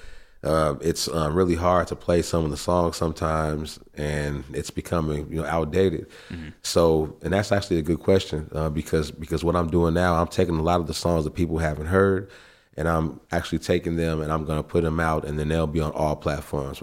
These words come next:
Speaker 1: Apple, Amazon, Tidal, whatever streaming platform. And then my first installment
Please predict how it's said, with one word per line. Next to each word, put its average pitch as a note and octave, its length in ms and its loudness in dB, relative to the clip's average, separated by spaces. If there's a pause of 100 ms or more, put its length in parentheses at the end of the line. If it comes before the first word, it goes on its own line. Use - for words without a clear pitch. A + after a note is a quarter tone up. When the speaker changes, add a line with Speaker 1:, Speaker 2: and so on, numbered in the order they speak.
Speaker 1:
Apple, D#2 460 0
Amazon, D2 600 -2
Tidal, D2 500 -4 (320)
whatever D#2 420 2
streaming D#2 720 0
platform. C#2+ 600 -2
And D2 120 -4
then D2+ 120 0
my D#2 100 0
first G2+ 440 4
installment E2 600 2